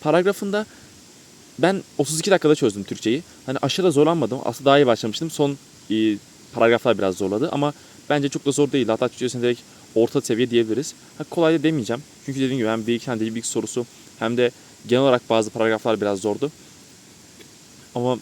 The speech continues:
baktığımızda Türkçe bence orta seviyedeydi. Abi sosyali ben biraz hani birkaç tane daha yorum şeyi gördüm. A-,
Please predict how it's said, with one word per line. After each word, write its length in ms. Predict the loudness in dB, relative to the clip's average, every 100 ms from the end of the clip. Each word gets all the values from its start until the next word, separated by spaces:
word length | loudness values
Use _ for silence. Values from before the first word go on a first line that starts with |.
| 0
baktığımızda 480 | 0 0 -2 0 0
Türkçe 300 | 0 0 0
bence 220 | 0 -2
orta 180 | -4 -4
seviyedeydi. 460 | -4 -2 -2 -6 -10 -20 -8
Abi 120 | -6 -4
sosyali 440 | -4 0 0 2
ben 140 | 2
biraz 280 | 2 0 -4 -16 -10
hani 240 | -6 -6 -6
birkaç 260 | -4 -2
tane 160 | 0 2
daha 80 | 4
yorum 260 | 4 2
şeyi 180 | 0 2
gördüm. 220 | 2 0
A-, 80 | -2